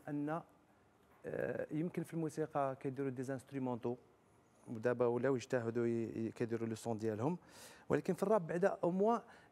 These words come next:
كاين واحد ال-، كاين واحد الفئه ديال الراب اللي، اللي كتمتكل على، كتمتكل على ستيلو.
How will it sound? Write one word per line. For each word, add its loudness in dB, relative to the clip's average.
كاين 4
واحد -2
ال-، -2
كاين 2
واحد -2
الفئه 2
ديال 2
الراب 4
اللي، 4
اللي 2
كتمتكل 0
على، 4
كتمتكل 0
على 4
ستيلو. 0